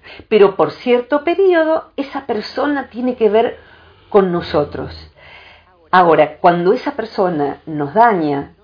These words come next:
no nos conviene en un sentido no económico, no, nos daña, por la razón que fuera. Inclusive nos daña la posibilidad de, de tener otros tipos de vínculos más sanos, con menos atracción inclusive.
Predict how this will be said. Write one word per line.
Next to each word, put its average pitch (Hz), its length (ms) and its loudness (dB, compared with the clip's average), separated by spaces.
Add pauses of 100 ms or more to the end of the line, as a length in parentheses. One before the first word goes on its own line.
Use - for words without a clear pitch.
no 185 220 0
nos 214 160 -6
conviene 185 720 -2
en 185 100 -2
un 202 120 0
sentido 180 800 -2 (160)
no 165 180 -4
económico, 180 1040 -2 (160)
no, 170 340 -8
nos 269 160 -6
daña, 143 360 0 (480)
por 190 120 -2
la 190 120 2
razón 254 400 -4
que 202 100 -10
fuera. 151 460 -4 (240)
Inclusive 214 520 -4
nos 190 200 -2
daña 233 280 0
la 185 140 -4
posibilidad 165 720 -4
de, 190 220 0 (340)
de 151 140 -18
tener 202 300 0
otros 208 280 -4
tipos 165 340 -8
de 156 60 -6
vínculos 147 440 -6
más 143 160 -6
sanos, 147 560 -6 (480)
con 190 240 2
menos 302 320 0
atracción 285 520 -4
inclusive. 147 680 -6